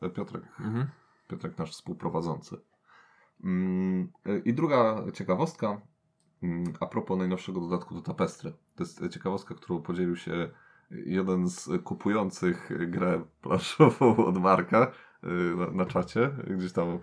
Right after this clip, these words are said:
Speaker 1: rozmawialiście sobie, e, jak sprzedawałeś grę.
Speaker 2: Tak.
Speaker 1: I on napisał,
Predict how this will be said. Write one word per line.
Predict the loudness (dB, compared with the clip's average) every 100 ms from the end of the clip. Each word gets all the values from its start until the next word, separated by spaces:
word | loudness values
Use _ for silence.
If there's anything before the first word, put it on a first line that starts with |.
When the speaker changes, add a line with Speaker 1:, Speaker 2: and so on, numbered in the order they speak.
| -10 -20 _ -6
Speaker 1:
rozmawialiście | -2 0 -2 0 2 2 0 -2 0 2 0
sobie, | -2 -4 -2
e, | -2 -2 -4 -6 -6 -4 -2 -2
jak | -2 -6
sprzedawałeś | -8 -2 0 0 0
grę. | -2 -4 -4 _ _ _ -8
Speaker 2:
Tak. | -8 -8 -6
Speaker 1:
I | -2 -2 -2 -4
on | -2 -2
napisał, | -2 -4 -6 -2 -2